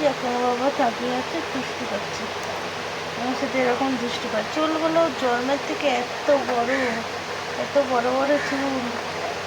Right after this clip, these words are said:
আর আঠেরো মাস না হলে তো কাটাও যাবে না, এই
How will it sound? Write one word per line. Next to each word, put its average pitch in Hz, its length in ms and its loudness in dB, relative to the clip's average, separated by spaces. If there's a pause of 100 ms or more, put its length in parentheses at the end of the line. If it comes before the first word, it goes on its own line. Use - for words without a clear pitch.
(180)
আর 254 80 4 (100)
আঠেরো 269 280 4
মাস 269 220 2 (140)
না 254 120 4
হলে 262 240 2
তো 285 140 6
কাটাও 247 380 4 (120)
যাবে 233 300 2
না, 233 80 0 (1080)
এই 247 80 4